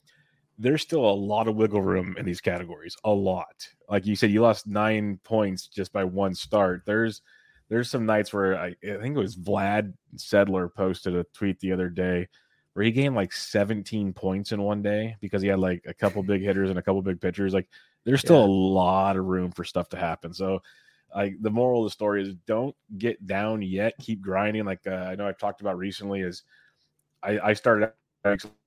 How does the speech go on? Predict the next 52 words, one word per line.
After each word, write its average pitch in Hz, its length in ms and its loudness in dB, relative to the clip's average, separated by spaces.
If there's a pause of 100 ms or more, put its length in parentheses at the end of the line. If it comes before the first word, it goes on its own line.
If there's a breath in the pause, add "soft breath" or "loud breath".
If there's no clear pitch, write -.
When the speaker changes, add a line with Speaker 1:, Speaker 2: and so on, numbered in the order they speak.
(100)
Speaker 1:
many 101 240 -2 (260)
were, 98 160 -4
like, 92 200 -2
twelfth 98 320 -4
to 90 100 -8 (180)
fifteenth 98 380 -10 (160)
place. 101 340 -6 (800)
A 110 100 4
lot 101 240 4
of 104 80 -2
them 101 140 -10
now 104 200 2
are, 104 120 4
like, 92 260 -2
seventh 92 640 -6
to 90 120 -6
third. 101 540 -8 (120)
Like, 98 260 -4
you 120 120 2
can 120 220 -6
make 107 260 0
movements 92 480 -4
on 82 140 -12
stuff. 82 300 -12
It's - 100 -14
not 98 220 -2
the 101 80 -4
end 95 80 -4
of 92 60 -4
the 90 40 -4
world. 87 220 -8
So - 80 -16
just - 260 -20
grind 101 460 -2
your 95 80 0
butts 90 340 -4
off 80 220 -10
is 87 120 -16
the - 60 -20
best 90 240 -8
way 82 80 -6
I 82 80 -8
can 78 120 -18
put 65 180 -14
it. 65 200 -14
So - 220 -20 (380)
Speaker 2:
It's - 0 -
Speaker 1:
we'll 143 120 -10
see. - 140 -12
Speaker 2:
true 113 160 2
that 113 420 0
I'm, 117 160 -2